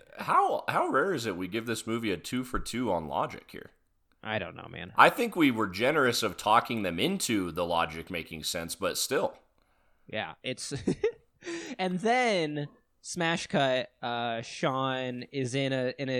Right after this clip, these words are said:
Speaker 2: is in a spooky <laughs> Japanese alleyway full of
Speaker 1: <laughs>
Speaker 2: comically,
Speaker 1: <laughs> Yeah,
Speaker 2: I don't
Speaker 1: dude.
Speaker 2: know, gangster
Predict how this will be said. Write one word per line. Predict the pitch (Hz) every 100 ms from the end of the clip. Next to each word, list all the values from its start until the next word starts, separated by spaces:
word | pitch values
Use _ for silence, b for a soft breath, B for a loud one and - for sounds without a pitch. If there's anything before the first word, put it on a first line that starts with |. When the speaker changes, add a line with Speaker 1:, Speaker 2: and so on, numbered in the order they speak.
| 123
Speaker 2:
is | 127
in | 139
a | 120
spooky | - - - - 190 214 220 208 208 208
<laughs> | - 214
Japanese | 180 185 202 202 170
alleyway | 165 165 175 156 139 127 127
full | - 165 156
of | 147 -
Speaker 1:
<laughs> | - - - - - _ _ _
Speaker 2:
comically, | - - 196 202 202 247 190 185
Speaker 1:
<laughs> | 175 170 160 - 523 539 -
Yeah, | 247 202 165 160 123
Speaker 2:
I | 180
don't | 175
Speaker 1:
dude. | 165
Speaker 2:
know, | 160 151
gangster | - 175 160 165 - 175 160 156 151 143 139